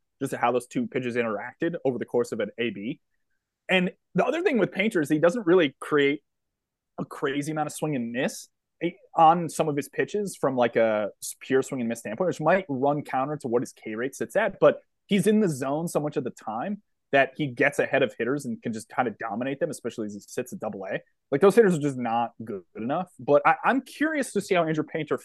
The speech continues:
f-, fares versus better hitters. I think he's a guy that I don't wanna fade as a prospect, but I'd have him behind Grayson Rodriguez and Yuri Perez. So he throws, uh, Painter throws fastball, slider, curveball, changeup.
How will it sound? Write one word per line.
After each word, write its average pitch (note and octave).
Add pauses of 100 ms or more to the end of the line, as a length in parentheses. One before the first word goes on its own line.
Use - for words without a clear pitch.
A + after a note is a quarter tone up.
(200)
f-, C3 (180)
fares D3
versus C#3+
better C#3
hitters. E3 (480)
I E3
think C4
he's C4+
a B3
guy D#3
that F3
I D3+
don't G#3
wanna F#3+ (240)
fade C3+
as D#3+
a B2+
prospect, B2+
but B2+
I'd C#3
have E3+
him F3
behind A#2+
Grayson A#2+
Rodriguez A2
and A2
Yuri A2
Perez. G#2 (340)
So E3
he F3
throws, G3+
uh, E3+ (140)
Painter A3
throws D#3
fastball, D3+
slider, C3+
curveball, B2+
changeup. B2+